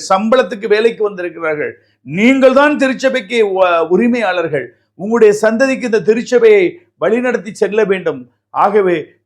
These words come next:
இதை போன்று தொடர்ந்து ஒவ்வொரு திருச்சபையிலும் நீங்கள் எழும்பும் பொழுது திருச்சபை வளர்ந்து பெருகும். இப்படிப்பட்ட கயவர்களை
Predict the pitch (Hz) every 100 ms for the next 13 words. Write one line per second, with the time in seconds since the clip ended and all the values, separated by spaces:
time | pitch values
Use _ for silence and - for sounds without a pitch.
0 | _ 165 208 220 208 220 247 262 240 254
1 | - 185 185 226 262 277 285 220 196 240
2 | 247 170 226 175 214 214 202 165 165 220
3 | 240 208 175 170 147 - _ - 202 233
4 | - 202 185 160 180 202 202 160 170 180
5 | 180 135 117 _ _ 156 214 202 190 170
6 | 180 175 190 233 233 220 202 185